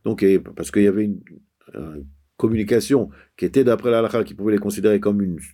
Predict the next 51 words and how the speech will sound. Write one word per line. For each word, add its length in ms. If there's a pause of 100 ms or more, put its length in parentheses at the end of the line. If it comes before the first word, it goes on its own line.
(140)
comme 180
une 100
seule 280
cour, 360 (360)
et 100
après 280
ça 120
s'est, 140
ça, 260
ça 160
s'est 140
fermé, 340
c'est 200
moutard 420
de 60
venir 280
à 40
transporter 500 (280)
d'une 420
cour 260
à 40
l'autre, 280 (140)
comme 180
au 80
début, 180
donc 180
on 60
va 80
d'après 380 (200)
le 200
début 260
de 80
Shabbat, 320
comme 200
Rav 180
Huna. 260 (280)
Kabenayu 760
Yachid 240
Beishub, 360
c'est 100
à 60
la 100
fin, 240 (460)
donc 180
on 160
a 40
expliqué. 460 (320)
La 100
Mishnah, 440 (400)
Pitru 240
Bamachane, 560